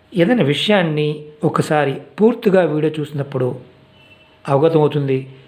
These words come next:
మీకు కూడా అర్థమవుతుంది. ఈ ఆకుతో ఇంకా చాలా ఉపయోగాలు ఉన్నాయి. ఈ వీడియో లెంత్ ఎక్కువైపోతుందన్న ఉద్దేశంతో నేను ఇక్కడితో ఈ బిర్యానీ ఆకుని ఎలా వాడుకోవాలో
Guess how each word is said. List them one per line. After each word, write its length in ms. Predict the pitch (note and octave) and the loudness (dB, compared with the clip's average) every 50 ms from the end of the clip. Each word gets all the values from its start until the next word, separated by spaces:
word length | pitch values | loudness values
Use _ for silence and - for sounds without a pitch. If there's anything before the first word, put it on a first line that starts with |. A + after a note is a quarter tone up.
| _ _ _ _ _ _ - | _ _ _ _ _ _ 0
మీకు 160 | D#3+ F#3 F3 | 2 2 4
కూడా 220 | D#3 F#3 E3+ E3+ - | 4 2 2 2 0
అర్థమవుతుంది. 760 | D3 B2 C3 E3 E3 D#3+ D3+ D3+ D3+ C3 C3 B2+ B2 B2+ - - - - - _ _ _ _ - G#3+ | -2 -2 0 2 4 4 4 2 0 -4 -4 -6 -8 -12 -16 -20 -20 -20 -20 _ _ _ _ 2 4
ఈ 140 | F3 F3+ D#3+ | 4 6 6
ఆకుతో 440 | D3+ F3+ G3+ - A3+ - E3 D#3+ - | 4 2 0 -2 -2 -4 -4 -4 -4
ఇంకా 460 | D#3+ E3 E3 - - F#3+ F#3+ F#3 F#3 - E3 | -6 -6 -4 -2 0 0 2 0 0 -2 -2
చాలా 180 | D3+ D#3 D#3 | 0 0 0
ఉపయోగాలు 400 | D3 D3 - D#3 D3+ D3 D3 C#3 | 0 0 2 2 2 4 2 0
ఉన్నాయి. 380 | C3+ C3+ C3+ B2+ B2 B2 B2 B2 - _ _ _ _ _ - | -2 -4 -8 -8 -10 -12 -14 -16 -20 _ _ _ _ _ -8
ఈ 40 | D#3+ | -4
వీడియో 220 | C#3+ D3+ D#3 D3+ | 0 2 2 2
లెంత్ 280 | C3+ C3 D3 E3+ E3+ F#3+ | 2 2 0 -2 -2 -2
ఎక్కువైపోతుందన్న 680 | F3+ - - E3+ E3 E3 - D3+ D3+ D3+ D3 C#3+ C#3 | -2 0 2 0 2 2 0 -2 0 0 -2 -2 -2
ఉద్దేశంతో 680 | C#3 C3+ D3 C#3+ D3 - C#3+ - D3+ C#3 A#2+ - - - - - _ - G3+ | -2 0 0 0 0 -2 -2 0 0 0 0 -2 -8 -18 -20 -20 _ -6 -2
నేను 460 | D#3 C#3 B2+ B2 B2 B2+ - - - - _ _ _ _ - | 0 0 0 0 -4 -6 -14 -20 -20 -20 _ _ _ _ -10
ఇక్కడితో 500 | D#3 - - E3 E3 E3 C#3+ B2 - - - - - _ _ _ _ _ _ - D3+ | -4 -2 0 0 2 2 0 0 -2 -6 -12 -20 -20 _ _ _ _ _ _ -6 -4
ఈ 20 | |
బిర్యానీ 420 | C#3+ B2+ D3 D3 E3 E3 E3 D#3+ D#3 | -2 0 2 4 4 4 2 2 0
ఆకుని 400 | D3+ D3 - D3+ F#3 B3+ - - - - _ _ _ _ _ _ _ _ _ _ _ _ - | -2 -2 -2 -4 -4 -4 -6 -8 -18 -20 _ _ _ _ _ _ _ _ _ _ _ _ -2
ఎలా 160 | C#3+ D#3 E3 | 0 2 2
వాడుకోవాలో 640 | D#3+ D#3 D3+ D3+ D3+ D3 E3 D3+ D3+ C#3+ C#3 C3 - | 2 2 2 2 2 2 2 2 2 2 0 -2 -6